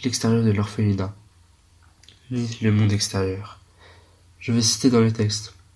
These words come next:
D'abord, le portail qui nous séparait de l'extérieur.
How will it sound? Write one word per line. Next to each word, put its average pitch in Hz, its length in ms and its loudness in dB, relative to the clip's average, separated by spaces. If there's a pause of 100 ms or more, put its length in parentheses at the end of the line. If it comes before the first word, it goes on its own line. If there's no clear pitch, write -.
D'abord, 131 480 4
le 123 100 -4
portail 120 340 -2
qui 117 120 -6
nous 113 80 0
séparait 117 340 -2
de 110 140 0
l'extérieur. 123 640 -2